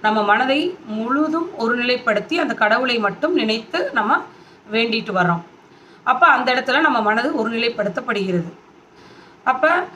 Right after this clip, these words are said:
அஹ், நம்ம மனசை ஒருநிலைப்படுத்த முடியும் அப்படின்னா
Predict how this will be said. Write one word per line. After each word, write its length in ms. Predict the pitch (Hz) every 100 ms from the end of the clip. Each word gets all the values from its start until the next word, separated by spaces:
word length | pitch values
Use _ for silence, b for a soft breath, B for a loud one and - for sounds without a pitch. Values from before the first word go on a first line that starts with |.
| B B -
அஹ், 520 | 240 226 220 214 214
நம்ம 380 | 214 214 202 196
மனசை 400 | 254 262 302 302
ஒருநிலைப்படுத்த 840 | 226 240 262 262 240 214 233 202
முடியும் 420 | 202 254 269 285
அப்படின்னா 580 | 208 - 180 190 185 247